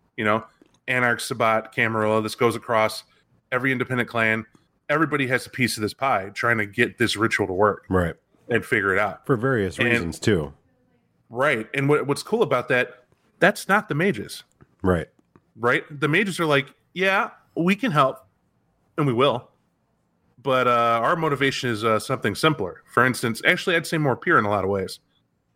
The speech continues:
Speaker 1: The mages basically outlined the fact that we're doing this to figure out if we can circumvent Paradox.
Speaker 2: Right.
Speaker 1: If there's a way, 'cause, 'cause that's what you're talking about here, vampires. You don't realize it, but you're trying to make a way to where reality doesn't apply to you. And if you could do that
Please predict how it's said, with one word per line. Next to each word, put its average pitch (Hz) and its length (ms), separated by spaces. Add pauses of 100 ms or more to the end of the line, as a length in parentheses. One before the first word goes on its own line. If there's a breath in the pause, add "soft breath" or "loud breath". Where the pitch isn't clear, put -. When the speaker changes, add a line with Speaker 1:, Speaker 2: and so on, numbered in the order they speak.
(300)
Speaker 1:
The 127 80
mages 170 260
basically 131 380
outlined 113 320
the 107 60
fact 113 240
that 110 240 (340 soft breath)
we're 147 140
doing 151 280
this 123 160
to 120 80
figure 123 240
out 117 80
if 107 80
we 113 80
can 107 140
circumvent 113 500
Paradox. 95 540 (760)
Speaker 2:
Right. 82 240 (720)
Speaker 1:
If 135 100
there's 151 200
a 135 60
way, 139 400
'cause, 120 180
'cause 120 220
that's 156 180
what 139 100
you're 117 80
talking 180 340
about 107 180
here, 104 120
vampires. 107 520
You 170 60
don't 135 160
realize 113 400
it, - 200 (600)
but 127 140
you're 180 80
trying 180 200
to 156 60
make 160 180
a 143 60
way 151 200
to 143 120
where 123 180
reality 123 420
doesn't 123 280
apply 123 320
to 104 60
you. 92 200 (680)
And 127 120
if 113 140
you 151 80
could 117 120
do 180 160
that 101 300